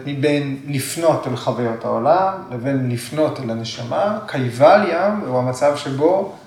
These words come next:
הכוח ההתבוננות, הולכים, אה, אה, שקטיו, דריש שקטי.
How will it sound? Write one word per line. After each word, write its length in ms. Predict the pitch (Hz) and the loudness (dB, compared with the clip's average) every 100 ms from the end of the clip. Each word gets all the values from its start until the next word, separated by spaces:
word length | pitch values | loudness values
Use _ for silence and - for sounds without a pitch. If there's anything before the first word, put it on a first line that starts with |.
| - - - | -20 -20 -6
הכוח 1600 | 127 127 127 127 123 120 123 - - - 190 202 165 - - - - - | -2 0 0 -2 -4 -6 -10 -14 -18 2 8 8 8 2 -8 -14 -18 -10
ההתבוננות, 1160 | 123 123 123 127 127 131 135 127 175 220 202 - - 135 139 127 | -2 0 2 0 -2 -2 -2 -2 0 -2 -2 -8 -16 -14 -12 -12
הולכים, 520 | 117 110 139 135 131 123 | -12 -12 -6 -4 -4 -6
אה, 60 | 120 110 110 110 113 - - - - - - | -6 -2 -2 -4 -6 -14 -20 -20 -20 -20 -16
אה, 60 | 104 107 107 113 | -10 -8 -8 -8
שקטיו, 680 | - - - - - 135 110 117 - - - | 2 2 2 -4 -4 -2 -2 -6 -14 -20 -12
דריש 460 | 143 156 156 - - | -4 -2 0 -2 0
שקטי. 440 | 135 - - 117 | -2 -4 -10 -10